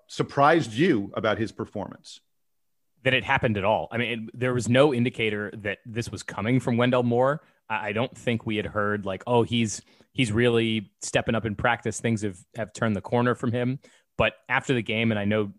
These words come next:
Speaker 2: Jason, you, you have some audio that you're gonna bring us from the post-game press conference.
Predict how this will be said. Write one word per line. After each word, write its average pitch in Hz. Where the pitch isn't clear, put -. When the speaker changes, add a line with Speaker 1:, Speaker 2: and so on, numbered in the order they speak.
Speaker 2:
Jason, 110
you, 101
you 107
have 110
some 101
audio 104
that 101
you're 98
gonna 95
bring 104
us 95
from 101
the 90
post-game 101
press 120
conference. 90